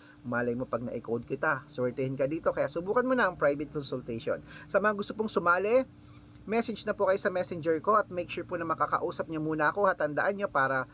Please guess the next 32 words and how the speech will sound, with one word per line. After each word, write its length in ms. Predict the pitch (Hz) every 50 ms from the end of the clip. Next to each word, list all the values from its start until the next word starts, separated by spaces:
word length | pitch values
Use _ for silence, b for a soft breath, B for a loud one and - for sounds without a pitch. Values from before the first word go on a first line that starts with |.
| B B -
legit 320 | 143 139 135 196 208 -
na 80 | 208 214
legit 320 | 214 208 202 - 202 202
na 160 | 202 175 175 175
ang 20 |
kausap 300 | 170 135 156 170 - 170 -
nyo 100 | 165 127
ako 160 | 131 - 160
at 40 | - 160
hindi 160 | 151 151 147
po 80 | - 147
yung 160 | 143 139 131
mga 160 | 135 131 127 - -
fake 240 | - 175 160 - -
account 480 | - 131 131 - 123 120 123 123 - - -
na 160 | 120 110 101
yan. 460 | 95 95 98 107 120 113 104 90 80 B B B B B
At 220 | B - 175 180 -
syempre 260 | - 208 190 202 196
po, 80 | 208 196
mga 240 | 196 190 185 185
kalaki, 380 | - 175 170 170 185 196 185 180
ngayon 260 | 185 190 185 185 170
po, 300 | - 196 226 240 208 B B B B B B B -
ah, 400 | 143 147 139 131 127 123 120 131 B B B B - -
sa 160 | - - 170 151
mga 160 | 165 160 156
lucky 240 | 160 160 170 175 160
followers 400 | - 165 156 165 160 165 165 -
na 80 | 175
sasali 400 | - 180 - 180 151 160 170 -
po 80 | -